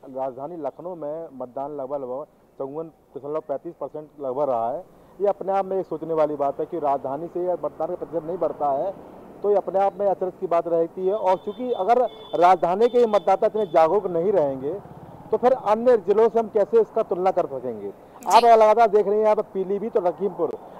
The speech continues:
Speaker 1: जहाँ पे मतदान इकसठ बासठ परसेंट तक गया है,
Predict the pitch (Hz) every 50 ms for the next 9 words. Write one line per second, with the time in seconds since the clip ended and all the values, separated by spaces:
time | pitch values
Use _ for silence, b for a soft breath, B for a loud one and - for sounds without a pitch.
0 | B 135 160 170 196 208 233 202 196 185 - 180 208 214 208 196 180 - - 220
1 | 185 185 180 170 214 214 - 185 - 180 196 208 202 202 170 151 170 185 208 190
2 | 156 156 180 208